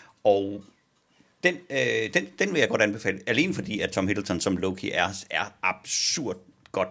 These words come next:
valgt og sindssygt, øh, sjov og god. Jeg vil så sige, man kan ikke fortælle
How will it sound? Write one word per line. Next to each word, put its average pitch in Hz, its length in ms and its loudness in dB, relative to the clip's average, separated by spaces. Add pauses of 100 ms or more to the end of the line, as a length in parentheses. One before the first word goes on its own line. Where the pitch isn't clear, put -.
valgt - 320 -2
og 87 120 -4
sindssygt, - 880 -2 (240)
øh, 71 420 -6
sjov - 360 2 (100)
og - 120 -2
god. 160 160 6 (680)
Jeg 117 100 10
vil 113 80 4
så 120 80 2
sige, 117 320 2
man 113 200 6
kan 147 100 6
ikke 151 120 2
fortælle 120 340 2